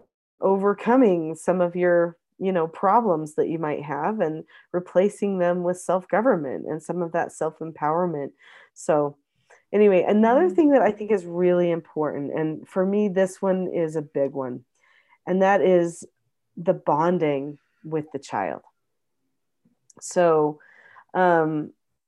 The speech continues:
Speaker 1: when you're in a good cop, bad cop thing, the bonding is very,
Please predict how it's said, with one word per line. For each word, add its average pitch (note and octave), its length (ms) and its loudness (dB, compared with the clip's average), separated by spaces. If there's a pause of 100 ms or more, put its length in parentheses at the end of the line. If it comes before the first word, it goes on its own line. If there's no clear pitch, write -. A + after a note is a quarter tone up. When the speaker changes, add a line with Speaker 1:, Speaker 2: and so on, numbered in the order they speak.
Speaker 1:
when G#3 460 2
you're G3 560 0 (600)
in C4+ 180 4
a D#4+ 120 4
good F#3+ 340 -2
cop, - 280 -2
bad C#3 240 -2
cop G#3 300 -6
thing, A#3+ 360 -2 (640)
the G#3 80 0
bonding B3 640 2
is F3+ 260 0
very, F3+ 800 2